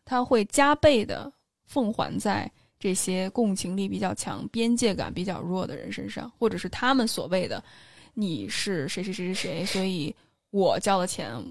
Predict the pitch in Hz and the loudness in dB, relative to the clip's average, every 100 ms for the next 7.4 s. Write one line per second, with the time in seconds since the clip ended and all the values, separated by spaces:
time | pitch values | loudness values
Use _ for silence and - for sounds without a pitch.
0 | - 190 160 175 175 196 202 202 196 196 | -6 -4 -2 -2 0 0 2 2 2 2
1 | 196 214 294 _ _ 180 190 190 98 190 | -2 -6 -10 _ _ 0 2 2 -2 -2
2 | 196 202 - 82 - 285 _ _ _ _ | -2 -4 -8 -10 -16 -18 _ _ _ _
3 | _ _ _ 233 190 180 220 202 - - | _ _ _ 2 2 2 4 2 0 -6
4 | - - _ _ _ _ _ 254 202 170 | -8 -16 _ _ _ _ _ 2 4 4
5 | 165 139 160 117 127 175 - 151 - 269 | 0 -2 -8 -12 -12 -14 -14 -16 -18 -20
6 | _ _ _ _ _ _ _ _ _ _ | _ _ _ _ _ _ _ _ _ _
7 | - 190 - - | -6 -6 -6 -10